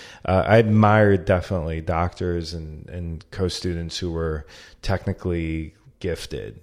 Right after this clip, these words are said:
Uh, and, and, and I really sort of strive to, to master the craft, but, uh, emotionally or politically or culturally, I, I, I just didn't connect with them. So it was always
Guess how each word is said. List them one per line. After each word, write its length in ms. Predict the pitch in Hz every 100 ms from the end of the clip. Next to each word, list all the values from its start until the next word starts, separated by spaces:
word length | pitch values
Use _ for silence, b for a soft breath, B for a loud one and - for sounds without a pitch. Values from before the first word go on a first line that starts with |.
| -
Uh, 360 | - 80 78 65
and, 320 | - 98 92 87
and, 400 | 95 92 87 -
and 180 | 90
I 60 | 90
really 500 | 87 95 98 92 80 - _
sort 280 | - - 85
of 120 | 80 76
strive 640 | - - 92 78 78 76
to, 320 | - 85 80 76 -
to 120 | 95
master 560 | 90 80 80 - 85
the 80 | 78
craft, 680 | 78 - 104 101 80 - - -
but, 360 | 98 82 80 - B B B B
uh, 260 | 90 85 85
emotionally 1200 | 107 107 110 117 - 117 104 104 101 98 95 95
or 480 | 87 87 85 80 78 76
politically 640 | - 98 104 98 98 95
or 120 | 90 82
culturally, 640 | - 92 87 - 92 90
I, 80 | 80
I, 340 | 82 80 90 67
I 60 | 82
just 240 | 85 -
didn't 220 | 85 78
connect 360 | - 80 71 -
with 140 | -
them. 260 | - 73 85 _ _ _
So 480 | - 107 101 92 - B B B B _ -
it 80 |
was 240 | 127 117 104 -
always 960 | 127 110 110 110 104 101 92 - -